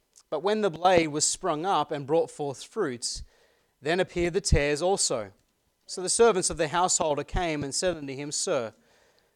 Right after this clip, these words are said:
didst not thou sow good seed in thy field? From whence then hath it tares?' And he said unto them, 'An enemy hath done this.' The servants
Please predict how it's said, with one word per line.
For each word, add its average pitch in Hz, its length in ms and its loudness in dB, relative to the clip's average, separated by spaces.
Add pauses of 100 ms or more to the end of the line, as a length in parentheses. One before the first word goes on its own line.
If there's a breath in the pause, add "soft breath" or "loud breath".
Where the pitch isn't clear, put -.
(180 soft breath)
didst 208 240 -6
not 190 160 2
thou 156 180 4
sow 151 480 0 (400 soft breath)
good 160 240 2
seed 139 440 0
in 143 120 -6
thy 139 180 -4
field? 131 480 -6
From 156 200 -6
whence 208 320 0
then 147 280 -4
hath 151 240 -4
it - 120 -12
tares?' 131 640 -4 (720)
And - 80 -16
he 139 60 -12
said 185 260 2
unto 151 180 0
them, 156 240 0
'An 151 100 0
enemy 165 300 -2
hath 143 220 -6
done 165 200 -2
this.' - 400 -4 (480)
The - 60 -8
servants 165 640 0